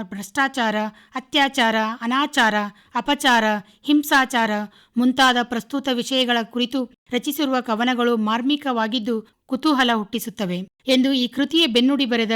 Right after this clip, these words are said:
ಶ್ರೀ ವೀರೇಶ್ ಹಿರೇಮಠ್ ಹಳ್ಳೂರ್ ಅವರು ಹೊಗಳಿದ್ದಾರೆ. ಇವರ ಕವನಗಳಲ್ಲೊಂದಾದ ಆರು ನಾನು ಎಂಬ ಕವಿತೆಯಲ್ಲಿ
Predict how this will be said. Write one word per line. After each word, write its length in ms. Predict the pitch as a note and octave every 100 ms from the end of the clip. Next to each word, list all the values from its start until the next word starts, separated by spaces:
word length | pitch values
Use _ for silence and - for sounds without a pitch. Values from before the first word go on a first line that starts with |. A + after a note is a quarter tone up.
| A3+
ಶ್ರೀ 480 | - A#3+ B3 B3+ _ -
ವೀರೇಶ್ 440 | G#3+ C4+ D4+ D4+
ಹಿರೇಮಠ್ 460 | C4 A#3+ A#3+ A#3 A3+
ಹಳ್ಳೂರ್ 400 | F#3 A3+ B3 C4+
ಅವರು 280 | A#3+ A3 A3
ಹೊಗಳಿದ್ದಾರೆ. 840 | G3+ G3 G#3+ F3+ G3+ F#3 F#3+ A3+ _ _ _ C4+
ಇವರ 200 | C#4 E4
ಕವನಗಳಲ್ಲೊಂದಾದ 1000 | E4 B3 C4+ D#4 C4+ C4 B3+ A#3+ A#3 A3 G#3+ C#4+ - -
ಆರು 240 | B3+ D4+
ನಾನು 320 | E4 D#4 C#4+ D#4
ಎಂಬ 240 | D4 A#3+
ಕವಿತೆಯಲ್ಲಿ 800 | A3+ G#3+ A#3 B3+ G#3 G#3 B3